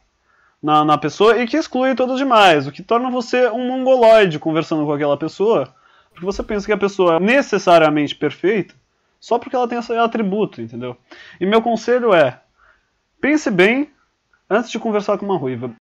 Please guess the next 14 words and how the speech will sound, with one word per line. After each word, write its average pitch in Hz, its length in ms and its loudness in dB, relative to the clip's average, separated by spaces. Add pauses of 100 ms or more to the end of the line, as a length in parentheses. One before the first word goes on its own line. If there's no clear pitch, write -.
(120)
ao 196 100 4
menos 220 260 0
que - 80 -16
você 233 180 -8
tenha 233 140 -2
certeza 214 360 -2
de 202 60 2
onde 208 260 0
isso 214 120 -14
vai 202 140 -6
parar, 147 340 -4 (100)
tá? 135 280 -10
É, 127 160 -8
o 113 40 -10